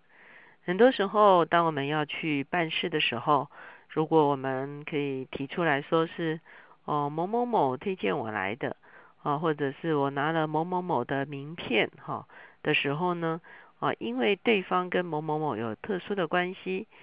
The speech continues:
以至于呢，我们，啊，就会受到一个不一样的礼遇，哈。那这个就是因为我们可以借着，啊，一个特殊的朋友的关系，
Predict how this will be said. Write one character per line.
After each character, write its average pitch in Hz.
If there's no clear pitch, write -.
以 139
至 175
于 151
呢， 156
我 120
们， 120
啊， 117
就 139
会 135
受 139
到 131
一 143
个 120
不 -
一 143
样 147
的 120
礼 135
遇， 185
哈。 131
那 160
这 285
个 190
就 175
是 139
因 165
为 147
我 135
们 131
可 156
以 127
借 220
着， 117
啊， 120
一 175
个 131
特 190
殊 180
的 160
朋 127
友 170
的 -
关 135
系， 151